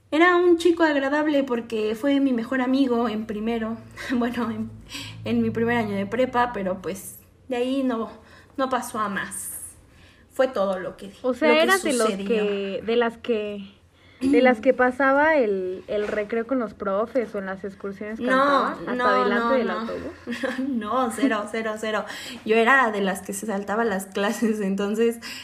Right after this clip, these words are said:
Speaker 1: como él era el único que me perdonaba cada que me saltaba las clases, pues, por eso éramos tan amigos. Pero pues ya,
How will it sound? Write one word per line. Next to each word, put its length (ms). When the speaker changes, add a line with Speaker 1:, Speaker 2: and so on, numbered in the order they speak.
Speaker 1:
como 400
él 560
era 160
el 120
único 320
que 100
me 160
perdonaba 640
cada 240
que 100
me 120
saltaba 340
las 220
clases, 520
pues, 600
por 160
eso 120
éramos 340
tan 180
amigos. 680
Pero 260
pues 200
ya, 220